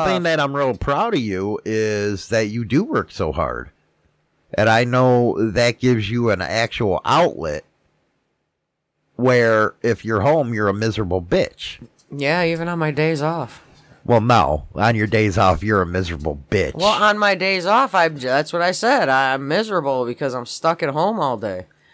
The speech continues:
Speaker 2: And then I actually gotta do the housework and stuff, which, you know, I, you know, do some of it. <laughs>
Speaker 1: Right.
Speaker 2: I'll do laundry.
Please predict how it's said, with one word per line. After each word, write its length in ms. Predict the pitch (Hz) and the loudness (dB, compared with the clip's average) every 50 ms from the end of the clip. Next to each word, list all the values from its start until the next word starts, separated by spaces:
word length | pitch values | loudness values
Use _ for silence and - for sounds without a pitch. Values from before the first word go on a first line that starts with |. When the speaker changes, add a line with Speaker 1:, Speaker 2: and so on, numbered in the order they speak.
| _ _ _ _ _ _ _ _ - | _ _ _ _ _ _ _ _ -8
Speaker 2:
And 220 | - 151 151 151 | -4 -2 0 0
then 120 | 147 143 143 | 0 0 0
I 100 | 139 135 | 0 0
actually 360 | 139 147 139 - - 143 135 | 0 -2 -2 -4 -6 -8 -4
gotta 300 | 123 135 143 180 202 196 | -2 0 0 0 0 -2
do 160 | 156 139 127 | -6 -6 -4
the 120 | 110 120 120 | -4 -4 -2
housework 600 | 127 113 113 113 110 - - 110 101 113 - - | 0 0 0 0 -2 -4 -6 -4 -4 -4 -4 -6
and 100 | 101 101 | -10 -8
stuff, 360 | - - 113 113 110 - - | -6 -2 0 0 0 -2 -2
which, 280 | 113 110 107 - - 143 | -4 -4 -2 -4 -6 -4
you 80 | 139 | -4
know, 140 | 135 117 107 | -2 0 2
I, 160 | 110 107 104 - - _ - _ _ _ - - | 2 0 0 -4 -10 _ -20 _ _ _ -12 -6
you 120 | 143 139 | -4 -2
know, 140 | 120 110 110 | -2 -2 -2
do 180 | 104 117 110 | -2 -4 -4
some 380 | 101 - - - - 143 139 139 | -2 -2 -2 0 2 2 2 2
of 120 | 117 98 98 | 0 -2 0
it. 220 | 104 110 127 - - 175 143 | 0 -2 -2 -4 -6 -6 -6
<laughs> 120 | - - | -6 -4
Speaker 1:
Right. 500 | 170 156 147 123 113 107 117 151 - - _ - | 2 4 4 6 6 6 4 2 0 0 _ -2
Speaker 2:
I'll 180 | - 180 185 185 | 2 2 2 2
do 200 | 175 214 196 170 | 0 -2 -4 -4
laundry. 760 | 135 110 110 110 117 147 170 160 123 117 113 113 127 147 147 | -6 -6 -4 0 0 0 0 0 -4 -6 -4 -4 -4 -6 -8